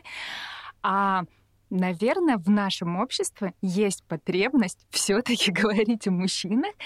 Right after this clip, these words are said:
смотреть на мужчин и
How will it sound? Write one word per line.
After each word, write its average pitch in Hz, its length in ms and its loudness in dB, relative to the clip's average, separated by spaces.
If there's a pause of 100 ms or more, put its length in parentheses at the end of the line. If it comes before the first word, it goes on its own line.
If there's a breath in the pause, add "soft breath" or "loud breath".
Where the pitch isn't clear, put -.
(260 loud breath)
смотреть 220 840 0
на 202 200 2
мужчин 214 720 -2 (180)
и 214 260 0